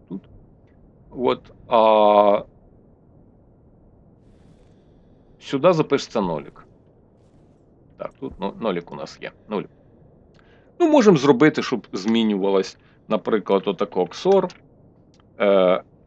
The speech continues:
Р нуль, Р нуль з одиницею. І тут будемо записувати Р нуль.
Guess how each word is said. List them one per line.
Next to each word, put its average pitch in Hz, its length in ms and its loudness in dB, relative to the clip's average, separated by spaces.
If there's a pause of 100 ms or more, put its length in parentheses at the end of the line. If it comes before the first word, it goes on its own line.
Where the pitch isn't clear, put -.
Р 127 240 2
нуль, 156 300 2 (600)
Р 110 240 0
нуль 127 360 0 (220)
з 95 140 -10
одиницею. 87 720 -8 (1300)
І - 40 -18
тут 135 260 -6
будемо 107 280 -2
записувати 95 760 -8
Р 95 100 -6
нуль. 76 160 -8